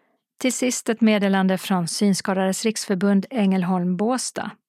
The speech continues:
som har en utflykt till Båstads kulturhus Ravinen, där de bokat bord på Ravinens Café och Bistro den tionde juni.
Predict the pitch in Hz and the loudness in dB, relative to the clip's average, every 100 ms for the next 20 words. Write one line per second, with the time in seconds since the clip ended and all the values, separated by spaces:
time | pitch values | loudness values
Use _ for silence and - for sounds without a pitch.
0 | _ _ - 226 214 190 208 202 - - | _ _ 2 4 6 6 4 2 -4 -2
1 | 226 247 - - 233 208 190 - 196 - | -2 -2 -8 -2 0 0 -2 -4 -4 -4
2 | 226 208 - 220 190 185 - 214 202 233 | -4 -2 0 0 2 -2 0 0 0 0
3 | 262 226 202 208 - - 220 240 233 240 | 2 2 2 -4 -6 -4 0 4 2 0
4 | 247 - 214 196 - 214 214 202 185 185 | -4 0 0 0 0 2 4 2 2 0
5 | 190 - 208 214 196 185 208 240 - 254 | -2 -2 -2 0 0 0 -2 -2 -4 -2
6 | 233 240 220 - 214 180 180 185 185 190 | 2 2 2 0 -2 0 0 -2 0 2
7 | 202 196 | 2 2